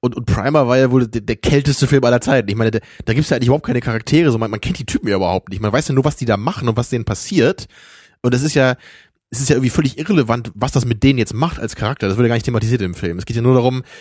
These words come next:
okay, hier ist dieser irre Zeitreiseplot und versucht das mal irgendwie zu verstehen. Und das war für mich dann halt auch,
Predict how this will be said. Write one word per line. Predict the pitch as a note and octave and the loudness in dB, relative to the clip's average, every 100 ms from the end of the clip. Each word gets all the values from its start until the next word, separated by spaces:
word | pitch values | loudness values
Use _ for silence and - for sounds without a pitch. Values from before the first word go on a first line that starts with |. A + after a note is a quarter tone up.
| - | -10
okay, | - B2+ | -2 2
hier | A2+ | 2
ist | A2+ | 0
dieser | A#2 A2+ | -2 -4
irre | C#3 C3+ | -2 -4
Zeitreiseplot | - - - D#3 E3 F3 | -4 -2 0 2 2 0
und | D3 | -2
versucht | - B2+ D3+ | 0 0 0
das | B2+ | 0
mal | A#2 | 2
irgendwie | C#3+ C3 | 2 0
zu | - | -4
verstehen. | G#2+ - - A2+ D3+ F4+ _ - - _ _ | -6 -4 0 0 0 -6 _ -20 -20 _ _
Und | - A#2+ | -4 -2
das | B2 | 2
war | C#3+ | 0
für | C#3+ | 2
mich | C#3 - | 0 0
dann | A#2+ | 0
halt | B2+ | 2
auch, | D#3+ G2+ | 0 0